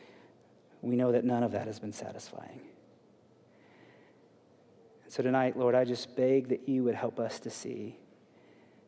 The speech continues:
uh, that it is the grace of hopelessness that brings us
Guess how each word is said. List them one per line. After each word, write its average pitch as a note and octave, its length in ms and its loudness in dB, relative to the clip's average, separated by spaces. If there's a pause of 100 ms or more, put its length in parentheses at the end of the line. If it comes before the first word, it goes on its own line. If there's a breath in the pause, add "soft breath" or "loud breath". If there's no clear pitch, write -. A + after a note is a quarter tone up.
(180)
uh, - 100 -18 (600)
that C3 240 6
it B2+ 100 4
is C3 340 4 (140)
the C3+ 180 0
grace B2 580 2
of B2+ 160 -4
hopelessness - 1000 -6 (1900 soft breath)
that C3 220 0
brings B2+ 420 2
us - 640 -6